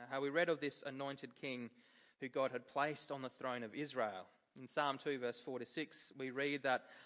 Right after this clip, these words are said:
after the nations conspire against God's king and try to get rid of him, well, we read that the one enthroned in heaven laughs. The Lord scoffs at them. He rebukes them in his anger.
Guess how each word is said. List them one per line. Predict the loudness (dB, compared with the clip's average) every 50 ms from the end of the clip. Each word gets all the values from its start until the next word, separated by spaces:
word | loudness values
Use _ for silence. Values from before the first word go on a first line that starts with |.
| -12 -4 -2
after | -2 0 0 0 0
the | 2 2
nations | 4 4 4 4 4 2 0 -2 -4 -4 -6 -8 -10 -8
conspire | -8 -8 -8 -8 -6 -2 0 2 4 6 6 6 6 4
against | 4 4 2 2 2 0 -2 -10 -16 -18 -20 _ -2
God's | -2 -2 -2 -2 -6
king | -12 -6 -4 -2 -2 0 -2 -2 -6 -8 -12 _ -20 -20 -20 -20 -20 _ _ _ -18
and | -14
try | -6 0 2 2
to | 2
get | 2 2 0
rid | 0 0 0 -2
of | -2 -4
him, | -4 -6 -6 -8 -10 -14 -16 -20 -20 -20 _ _ _ _ _ _ _ _ _ _ _ _ _ _ _ _ _ _ _ _
well, | -4 -2
we | -2 -2
read | 0 0 0 0 0 -2
that | -2 0
the | 0 0
one | 2 2 2 2 0
enthroned | -2 -4 -2 -2 0 0 0 0 -2
in | -2 0
heaven | -2 -2 -2 0 -4 -4 0 2
laughs. | 2 2 2 2 -2 -4 -6 -14 -16 -16 -16 -18 _ _ _ _ _ _ _ _ _ _ _ _ _ _
The | -2 0
Lord | 2 2 2 0 0 -4
scoffs | -6 -6 -4 -4 -4 -4 -4 -8
at | -8 -8 -8
them. | -10 -10 -8 -8
He | -6 -2
rebukes | -2 -2 -4 -4 -6 -6 -6 -6 -6 -4
them | -2 -2 -2 -2 -4
in | -6 -6
his | -4 -6 -4 -4
anger. | -2 -4 -2 -4 -2 -4 -4 -4 -6